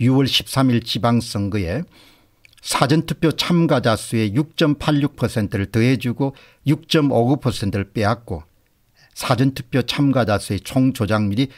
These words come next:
십삼점사오 퍼센트 정도입니다. 울산시장, 인천시장, 부산시장, 대구시장 모든 곳에서 다 개입을 했습니다. 여러분, 이 마지막을 보시기 바랍니다. 대한민국에서 보수세가 가장 강한 대구시장도 훔치기 위해서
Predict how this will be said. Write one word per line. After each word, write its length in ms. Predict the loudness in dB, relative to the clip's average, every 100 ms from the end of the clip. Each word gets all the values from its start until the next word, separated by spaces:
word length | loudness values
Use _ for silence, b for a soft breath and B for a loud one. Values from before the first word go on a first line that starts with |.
| B
십삼점사오 1160 | -4 -2 -2 -2 0 0 0 0 0 0 0 0
퍼센트 400 | -2 0 -2 -4
정도입니다. 560 | -8 -10 -10 -12 -12 b b b
울산시장, 880 | 0 0 2 2 2 0 -2 -2 -2 -2 0
인천시장, 800 | 0 2 0 0 -2 -2 -2 -4 b _
부산시장, 720 | -2 2 2 0 -2 -2 -2 b b _
대구시장 560 | 0 2 0 0 -2 -4 B B
모든 1080 | -8 -6 -6 -8 -10 -14 -12 -2 2 2 2
곳에서 340 | 0 0 -2 -4
다 200 | -4 -2
개입을 360 | 0 0 0
했습니다. 560 | -8 -8 -12 -14 -16 -18 b b b b _ _ _ 0
여러분, 300 | 2 2 2
이 100 | 4
마지막을 540 | 4 4 2 4 2
보시기 360 | 2 0 -2 -4
바랍니다. 560 | -2 -2 -4 -6 -10 -12 _ _ _ _ -2
대한민국에서 720 | 0 4 4 4 4 2 0
보수세가 640 | 0 0 2 0 2 2
가장 420 | 0 -4 -2 2
강한 380 | 2 2 2 2
대구시장도 840 | 2 2 2 0 0 2 2 -2 -4
훔치기 460 | -2 0 -2 -4 -4
위해서 480 | -2 -2 -4 -6